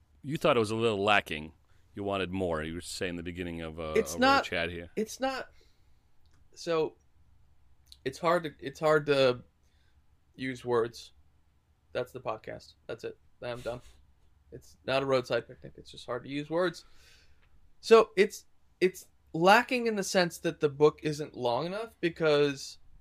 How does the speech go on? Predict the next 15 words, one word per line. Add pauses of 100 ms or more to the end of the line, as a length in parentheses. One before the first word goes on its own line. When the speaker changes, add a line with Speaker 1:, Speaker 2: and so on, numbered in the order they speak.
(180)
Speaker 2:
I'm
used
to
people (640)
at
least
giving
me
a
little
more.
I'm
so, (260)
I'm
so